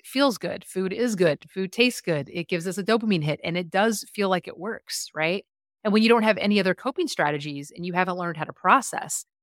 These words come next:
then what you have is a coping strategy that works likely from the first moment you did it.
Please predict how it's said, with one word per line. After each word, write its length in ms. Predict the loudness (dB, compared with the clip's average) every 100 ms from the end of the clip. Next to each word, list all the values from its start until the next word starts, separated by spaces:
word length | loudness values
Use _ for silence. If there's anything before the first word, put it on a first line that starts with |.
| _ 0
then 220 | 2 2
what 120 | -2
you 120 | -4
have 560 | -6 2 4 6 4 0 _
is 200 | -4 -2
a 40 |
coping 320 | -4 -6 -6 -6
strategy 460 | 0 0 -2 -4
that 160 | -6 -6
works 460 | -2 -2 -2 -10
likely 520 | -2 0 0 -4 -6 -4
from 260 | -2 -2
the 100 | -4
first 320 | -2 -2 -2
moment 280 | -6 -6 -6
you 80 | -6
did 140 | -2
it. 160 | 0